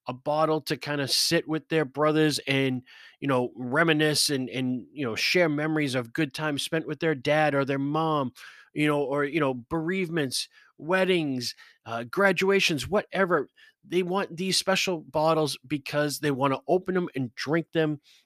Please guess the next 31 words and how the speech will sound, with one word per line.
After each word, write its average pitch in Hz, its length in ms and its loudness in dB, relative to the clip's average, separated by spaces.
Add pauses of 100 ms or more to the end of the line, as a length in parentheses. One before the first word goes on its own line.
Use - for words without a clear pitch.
(100)
and - 100 -4
help 185 280 0
them 185 200 0
to 160 180 -2
enhance 160 480 -2 (340)
moments 170 580 4
and 147 160 2
memories. 143 460 2 (440)
Every 185 340 2
collector, 175 640 2
flipper, 185 580 0
and 156 80 -2
hoarder 135 560 4 (380)
takes - 360 -2
one 190 220 4
more 185 180 2
bottle 165 420 4
out 147 120 0
of 135 80 -2
circulation 151 800 0 (280)
for - 120 -6
the 120 120 -6 (100)
people 208 420 -2
who 175 100 -4
want 151 240 0
to 131 120 2
appreciate 180 800 2
and 123 120 -4
enjoy 120 480 -2
this 160 160 2
stuff 151 400 0